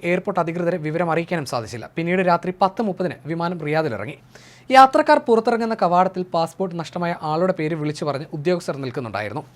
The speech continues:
പാസ്പോർട്ട് കോഴിക്കോട് എയർപോർട്ടിൽ ഉണ്ടെന്നും ഉദ്യോഗസ്ഥന്റെ ഫോണിൽ പാസ്പോർട്ട് കാണിച്ചു. എന്നാൽ താൽക്കാലിക ആശ്വാസം മാത്രമായിരുന്നു ഇത്. പാസ്പോർട്ട്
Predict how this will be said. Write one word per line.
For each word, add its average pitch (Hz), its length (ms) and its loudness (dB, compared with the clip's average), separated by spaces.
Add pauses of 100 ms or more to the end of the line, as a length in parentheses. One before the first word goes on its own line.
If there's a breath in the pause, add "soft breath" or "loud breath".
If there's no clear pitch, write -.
(380 soft breath)
പാസ്പോർട്ട് 254 460 10
കോഴിക്കോട് 214 400 6
എയർപോർട്ടിൽ 196 380 0
ഉണ്ടെന്നും 170 300 -2 (180)
ഉദ്യോഗസ്ഥന്റെ 202 520 0
ഫോണിൽ 190 300 -2
പാസ്പോർട്ട് 160 400 -4
കാണിച്ചു. 113 260 -8 (420 loud breath)
എന്നാൽ 226 180 6 (120)
താൽക്കാലിക 220 500 6
ആശ്വാസം 196 380 -4
മാത്രമായിരുന്നു 131 540 -6
ഇത്. 107 60 -12 (200)
പാസ്പോർട്ട് 190 380 4